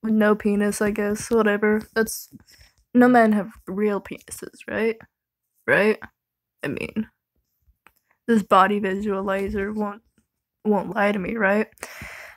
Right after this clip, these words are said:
Okay, let's, <laughs> we're gonna make the ideal man. We're gonna make him so hot. Okay. Okay.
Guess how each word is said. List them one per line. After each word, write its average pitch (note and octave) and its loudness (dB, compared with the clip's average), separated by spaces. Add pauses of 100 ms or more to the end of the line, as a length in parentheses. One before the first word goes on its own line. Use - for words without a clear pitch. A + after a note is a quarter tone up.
(120)
Okay, G#3+ 4
let's, A3+ -4
<laughs> - -8
we're G#3+ 4
gonna G#3 4
make G3+ -2
the F3+ -8
ideal F#3 -2
man. F#3 -4
We're G3+ -4
gonna G3+ 2
make F#3+ 2
him F#3 -2
so G3 2 (220)
hot. - 2 (320)
Okay. G3+ -2 (3250)
Okay. G#3 2